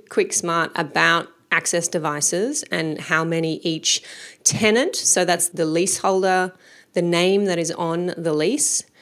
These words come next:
how many they're entitled to and how they apply for more and what process the committee, I imagine it will be, should follow when considering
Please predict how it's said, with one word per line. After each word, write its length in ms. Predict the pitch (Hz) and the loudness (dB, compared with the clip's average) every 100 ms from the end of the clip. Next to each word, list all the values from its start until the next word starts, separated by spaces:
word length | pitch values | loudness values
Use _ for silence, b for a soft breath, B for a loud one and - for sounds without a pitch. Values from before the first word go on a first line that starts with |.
| b b b | b b b
how 180 | - 180 | -2 0
many 240 | 180 175 | 2 2
they're 300 | 165 156 160 | 2 0 0
entitled 520 | 156 160 - 165 165 165 | -2 -4 -4 -4 -4 -4
to 200 | 175 156 | -2 -2
and 160 | 156 | -4
how 300 | 156 - 165 | -6 -4 -2
they 180 | 170 180 | -2 -2
apply 320 | 165 - 165 | -4 -4 -4
for 180 | 156 - | -4 -6
more 400 | 151 160 165 165 - | -4 0 0 -2 -4
and 180 | 160 | -4
what 180 | 156 - | -4 -6
process 840 | - 226 277 277 165 156 160 - - B B B | -2 2 2 2 0 0 0 -2 -2 B B B
the 420 | 170 175 165 156 | 2 4 2 0
committee, 520 | - 185 214 - 165 | -2 2 2 2 0
I 120 | 151 | 0
imagine 400 | 151 151 151 160 | 0 -2 -2 -2
it 100 | 156 | -4
will 140 | - 147 | -4 -4
be, 480 | 147 143 160 220 - B | -2 0 -2 -4 -10 B
should 220 | - 160 | -4 -4
follow 580 | 143 165 170 151 - - 175 - | -2 0 2 2 -2 -6 -10 -6
when 220 | 165 151 | -4 -4
considering 720 | 151 151 156 156 151 151 143 | -6 -6 -4 -4 -4 -6 -8